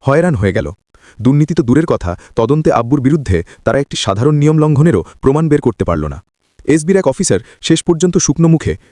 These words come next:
নিরাশ গলায় আম্মাকে জিজ্ঞেস করলেন, "আপনার বড় ছেলে কোথায়?" আম্মা সোহেলও আমাকে ডেকে আনলেন, বললেন,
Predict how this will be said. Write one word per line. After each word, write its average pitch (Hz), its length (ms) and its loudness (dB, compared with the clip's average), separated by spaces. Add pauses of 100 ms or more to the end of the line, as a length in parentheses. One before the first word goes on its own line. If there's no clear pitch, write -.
নিরাশ 131 280 2
গলায় 139 240 2
আম্মাকে 135 240 -2
জিজ্ঞেস 110 300 -2
করলেন, 123 340 0 (320)
"আপনার 165 260 -2
বড় 110 180 0
ছেলে 175 180 0
কোথায়?" 82 300 -4 (460)
আম্মা 185 200 2
সোহেলও 180 360 2
আমাকে 180 220 2
ডেকে 110 220 0
আনলেন, 80 300 -4 (220)
বললেন, 117 360 0